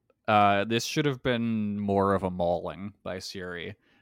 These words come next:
The fact that Siri lost a point, I think, was way too much for Saki. I, Siri should have just destroyed her.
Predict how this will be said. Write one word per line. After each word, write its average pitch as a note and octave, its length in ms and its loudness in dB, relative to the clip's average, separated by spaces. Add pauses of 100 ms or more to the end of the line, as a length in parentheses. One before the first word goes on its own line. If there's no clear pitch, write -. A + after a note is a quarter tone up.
(100)
The A#2+ 80 -4
fact D#3 420 2
that F3 240 0
Siri C3 500 -4
lost G#2+ 500 0
a G#2 100 -6
point, G#2+ 560 -8 (640)
I - 120 4
think, - 500 -2
was G2+ 480 -2
way G#2 260 -2
too G2+ 220 -6
much F#2 500 -8
for G2+ 160 -12
Saki. F2 640 -8
I, F#2 180 -8 (640)
Siri A#2 440 0
should A2 160 -4
have G2+ 100 -2
just G2 280 -6 (120)
destroyed E2+ 460 -8
her. E2 180 -12